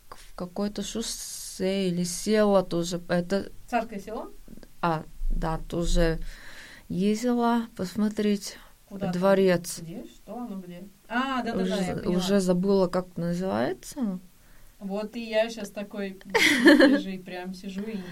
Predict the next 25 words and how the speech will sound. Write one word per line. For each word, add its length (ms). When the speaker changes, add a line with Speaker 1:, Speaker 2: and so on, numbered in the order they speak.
Speaker 2:
не 200
могу 200
не 100
вспомнить. 500
Speaker 1:
Да, 420
и 240
гуляла 840
прям 320
пешком 520
по 320
городу, 500
по 220
Speaker 2:
Мгм. 80
Speaker 1:
Невскому 460
проспекту, 760
и 520
по 200
мосту 440
тоже, 460
ну, 420
проходя 600
по 160
мосту, 560
ещё 340
там 460